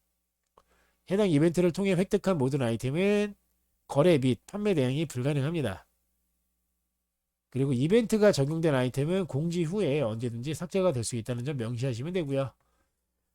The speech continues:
자, 오늘 준비한 여-, 정보들은 여기까지고요. 제가 아직 상태가 좀 오락가락해서 말도 많이 꼬이고 지금 목도 많이 잠겨서 목도 안 나오고 말도 잘 안 나오고 합니다.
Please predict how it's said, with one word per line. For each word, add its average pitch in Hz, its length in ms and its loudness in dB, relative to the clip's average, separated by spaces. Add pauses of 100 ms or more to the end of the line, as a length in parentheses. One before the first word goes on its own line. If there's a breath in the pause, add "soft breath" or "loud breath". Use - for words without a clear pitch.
(120)
자, 165 280 8 (640)
오늘 220 340 4
준비한 185 460 4
여-, 151 580 2
정보들은 170 600 6
여기까지고요. 139 760 2 (520)
제가 143 240 8
아직 143 220 8
상태가 208 380 8
좀 165 160 6
오락가락해서 151 840 8 (1080 soft breath)
말도 143 300 12
많이 131 200 10
꼬이고 180 440 10
지금 131 280 2
목도 139 260 4
많이 123 220 4
잠겨서 120 440 4
목도 117 340 2
안 104 120 4
나오고 110 540 0
말도 113 240 0
잘 123 160 -2
안 110 120 -4
나오고 123 220 2
합니다. 123 360 -2